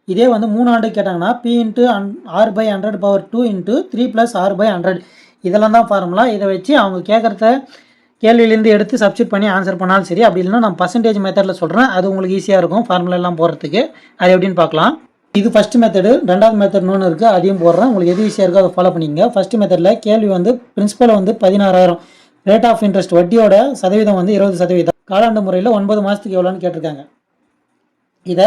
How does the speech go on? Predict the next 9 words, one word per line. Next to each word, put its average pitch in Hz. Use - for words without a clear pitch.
எப்படி 208
பாருங்க, 180
ஃபர்ஸ்ட் 185
வந்து 190
rate 233
of 233
interest 180
வந்து 160
காலாண்டு, 233